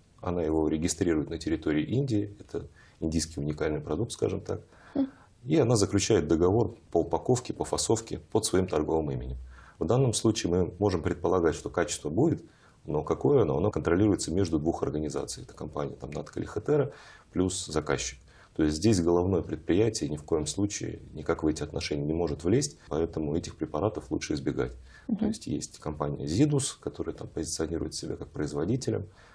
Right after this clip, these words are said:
Speaker 1: Они говорят, что у нас существует на территории Российской Федерации и дилеры, что является ложью на самом деле.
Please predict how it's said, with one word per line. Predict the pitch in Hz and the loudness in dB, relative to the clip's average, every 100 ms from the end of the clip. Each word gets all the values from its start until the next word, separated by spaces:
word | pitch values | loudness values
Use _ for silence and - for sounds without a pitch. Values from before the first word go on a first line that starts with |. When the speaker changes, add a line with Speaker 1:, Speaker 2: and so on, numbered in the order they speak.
| - | -10
Speaker 1:
Они | 73 73 | -6 -2
говорят, | 71 73 76 | 0 0 -2
что | - 73 | -4 -4
у | |
нас | 69 67 | -4 -8
существует | - - - 76 73 | -10 -10 -4 -4 -4
на | |
территории | 69 73 - 71 | -6 -6 -4 -4
Российской | 71 - - - | -4 -6 -14 -12
Федерации | - 73 85 - - - - - _ | -8 -4 -4 -4 -8 -10 -20 -20 _
и | 80 | -2
дилеры, | 82 135 139 120 113 - - - _ | 4 6 8 6 2 -8 -20 -20 _
что | - - 76 73 | -16 -4 0 2
является | 71 73 80 76 69 - 55 - - - - - - | 2 2 4 4 2 -2 -6 -8 -12 -14 -16 -20 -10
ложью | 80 104 120 107 87 95 | 0 2 2 2 0 -4
на | - | -8
самом | - 85 85 | -6 -6 -4
деле. | - - | -6 -6